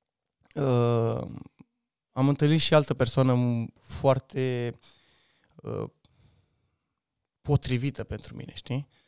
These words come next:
Foarte, uh, eu sunt un tip calm, dar, uh, în același timp iubesc viața.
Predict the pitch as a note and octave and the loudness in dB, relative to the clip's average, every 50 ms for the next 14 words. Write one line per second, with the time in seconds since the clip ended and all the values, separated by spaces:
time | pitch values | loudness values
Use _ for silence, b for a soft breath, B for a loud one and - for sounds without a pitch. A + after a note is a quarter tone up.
0 | _ _ _ _ _ _ _ _ - A#2+ A#2 B2 - - - B2+ B2 B2 B2 A#2+ | _ _ _ _ _ _ _ _ -2 -2 -2 -2 -4 -6 -4 -2 0 0 0 0
1 | A#2+ A#2+ A#2+ A#2+ A#2 A#2 A#2 - _ _ _ _ _ _ _ _ _ _ _ _ | 0 0 0 -2 -2 -4 -6 -10 _ _ _ _ _ _ _ _ _ _ _ _
2 | _ _ _ _ - - - - - - - _ _ _ _ _ _ _ _ _ | _ _ _ _ -16 -14 -14 -14 -14 -16 -18 _ _ _ _ _ _ _ _ _
3 | _ _ _ _ _ - F#3 - - A3 - G3+ D#3+ - - F3+ F3 - _ _ | _ _ _ _ _ -6 -6 -4 -4 -4 -4 -4 -6 -4 -4 -6 -6 -6 _ _
4 | _ _ _ _ _ _ _ _ _ _ _ _ _ _ _ _ _ _ _ _ | _ _ _ _ _ _ _ _ _ _ _ _ _ _ _ _ _ _ _ _
5 | _ - - - B2+ A#2 A#2 A#2 A#2+ C#3 E3 E3 D#3 D3 - _ _ - C3 B2+ | _ -10 -6 -4 -2 0 0 0 0 0 -2 -4 -6 -8 -14 _ _ -20 -14 -4
6 | A#2 C#3+ C#3 C#3 C#3 C#3 C#3+ C#3+ C#3+ C#3 C#3 C#3 C#3 C3+ C3+ C3+ C3+ C3 - - | 0 2 4 4 4 4 2 2 2 2 2 2 0 0 0 0 0 -2 -4 -6
7 | - - - - C3+ C3+ - - D#3 D3+ D#3 C#3+ - - - D#3 D#3 D3 C#3+ _ | -10 -14 -8 -6 -4 -4 -4 -2 -2 0 0 0 -2 -4 -2 -2 -2 -2 -4 _
8 | - B B B B B B B B B _ _ _ - B2+ C3 A#2+ C3+ C3 B2 | -14 B B B B B B B B B _ _ _ -8 -6 0 2 2 2 2
9 | - A#2 G#2+ F#2+ - - - - - _ | 0 -4 -4 -6 -6 -8 -12 -20 -20 _